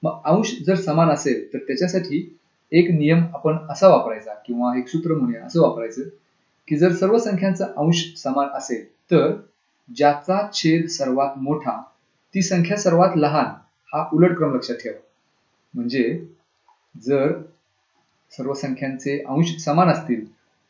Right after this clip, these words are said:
तर छेद ज्याचा मोठा असेल ती संख्या लहान असते. तर हे लक्षात ठेवायचं. मग आता इथं ह्या सूत्रामध्ये किंवा ह्या उदाहरणामध्ये आपण थोडा वेळ ऋण संख्या विसरून जाऊया आणि संख्या घेऊया एक छेद दोन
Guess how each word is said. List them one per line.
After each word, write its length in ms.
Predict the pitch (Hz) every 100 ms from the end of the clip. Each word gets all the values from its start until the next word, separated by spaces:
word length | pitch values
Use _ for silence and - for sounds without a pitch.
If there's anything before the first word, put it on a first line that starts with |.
| _
तर 180 | 143 143
छेद 340 | - 180 185
ज्याचा 300 | 170 151 165
मोठा 340 | 170 156 151 180
असेल 380 | - 120 117 -
ती 380 | _ _ _ 180
संख्या 580 | 170 147 143 170 127 - - _ _ _ 120
लहान 360 | 123 123 120
असते. 260 | 117 - - - _ _ _ _ _ - _ _ -
तर 60 |
हे 360 | - 180 185 -
लक्षात 280 | 156 - 127
ठेवायचं. 340 | 120 113 107 - _ - -
मग 80 | 147
आता 100 | 160
इथं 540 | 160 165 180 135 127
ह्या 180 | 131 143
सूत्रामध्ये 560 | 147 131 143 135 117 113
किंवा 320 | - _ 123
ह्या 340 | 123 127 131
उदाहरणामध्ये 520 | 127 131 135 127 107 117 _ _ _ -
आपण 180 | - 160
थोडा 160 | 160 165
वेळ 180 | 180 165
ऋण 140 | 170
संख्या 320 | 170 170 165
विसरून 280 | 143 120 123
जाऊया 220 | 110 101 - _ _ _ _ _ _
आणि 100 | 120
संख्या 320 | - 131 147
घेऊया 260 | 147 139 143 139
एक 200 | 127 -
छेद 240 | 131 117
दोन 220 | 123 127